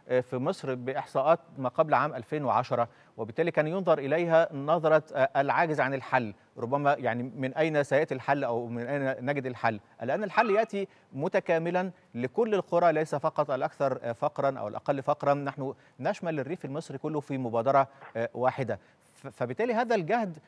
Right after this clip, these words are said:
كما تفضلت حضرتك وكما قال الرئيس، آه، سنخرج من القرية، آه، وهي مكتملة، آه، ال-، الجوانب، مكتملة الجمال، مكتملة الخدمات، جاذبة للسكان، وهذا هو الموضوع المهم أيضًا في هذه الحالة، أن تعود هذه المحافظات، هذه القرى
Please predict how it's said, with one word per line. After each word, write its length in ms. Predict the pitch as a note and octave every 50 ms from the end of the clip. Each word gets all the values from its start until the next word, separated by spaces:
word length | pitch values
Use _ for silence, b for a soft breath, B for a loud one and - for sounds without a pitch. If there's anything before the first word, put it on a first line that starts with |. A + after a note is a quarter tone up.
| b b b
كما 140 | - E3+ F#3
تفضلت 460 | - E3+ C#3 C#3 A#2+ C3 E3 F3 -
حضرتك 360 | - C3 A#2+ C#3+ E3 E3 D3
وكما 280 | C#3 C3 - C#3+ C#3+ C#3+
قال 200 | - - C#3 C#3
الرئيس، 440 | B2+ A#2 A#2 C#3+ E3 E3+ - - C#3+
آه، 240 | C3 B2+ C3 C3 C3
سنخرج 420 | - - C3 C#3+ D#3 E3 D3+ C#3+
من 100 | C#3 C3+
القرية، 540 | B2+ A#2+ - - D#3 D#3+ D#3+ D#3 D#3 E3 - B B B B B
آه، 200 | - C3 B2+ B2+
وهي 360 | B2+ B2+ C3 B2+ B2+ D3+ E3 D#3
مكتملة، 460 | C#3+ C3 - - D3 D3+ D3 C#3+ C#3 - -
آه، 280 | C#3 B2 B2 B2 A#2+ B2
ال-، 280 | A#2 A#2+ B2 A#2 -
الجوانب، 520 | C3 B2 A2 A#2+ B2 C#3 C#3 A#2+ G#2+ F#2+ G#2+
مكتملة 380 | G#2+ - - B2+ C3 C3 C3 -
الجمال، 440 | C3+ A#2+ A2+ A#2+ C3 C#3+ C3+ A2+ G#2
مكتملة 360 | A2 - - B2+ B2 B2+ B2 A#2+
الخدمات، 520 | C3+ A#2 - - A#2+ A#2 C3+ C3+ B2 G#2+ - - b b b b b
جاذبة 440 | A2+ B2+ C3+ B2+ A#2+ G3+ A3 G#3+ G#3
للسكان، 460 | F#3+ E3+ - - - - F#3+ G#3 G3+
وهذا 320 | E3+ D#3+ F3 G3 F3+ F#3+
هو 160 | E3+ F3 F#3
الموضوع 300 | F3 D#3+ D3 C3+ D3 F#3+
المهم 400 | G3+ F#3 D#3+ D3+ E3+ G#3 F#3+ D#3
أيضًا 440 | C#3+ C3 F3 E3 C3 A2 A#2+ A2 G#2 - _ _
في 140 | - - A#2+
هذه 160 | B2+ D3 D#3
الحالة، 340 | E3 - - C#3+ A#2+ G#2 F#2 - b b b b b b
أن 140 | C#3 C#3+ C#3
تعود 380 | - B2+ A#2 D#3+ G#3+ G#3+ F3 D#3
هذه 220 | D3 D#3+ E3+ E3 D#3+
المحافظات، 640 | D#3 D3 C#3 - C3 B2 B2+ A#2 B2+ C#3+ D#3+ - D3
هذه 160 | D3 C#3+ D3
القرى 360 | C#3+ - - E3 D#3+ D#3+ E3